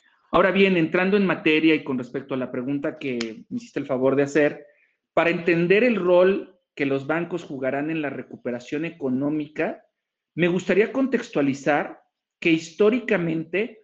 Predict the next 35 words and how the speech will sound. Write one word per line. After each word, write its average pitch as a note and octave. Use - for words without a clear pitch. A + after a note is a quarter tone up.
los D#3
bancos G#3
colombianos D#3
han E3
tenido E3
el E3
apoyo E3
y C3+
el C3
soporte D#3
del C#3
gobierno C3+
federal. C3
Incluso F#3+
en D3+
el D#3
peor G3
momento F3
de C#3
la A#2+
crisis C#3+
que B2+
sufrió C#3+
Colombia C3+
en A#2
los A#2
años C#3
noventas, C3
ningún D#3+
banco F#3
experimentó B2+
una C#3
quiebra. A#2+
Esto C#3+
es, -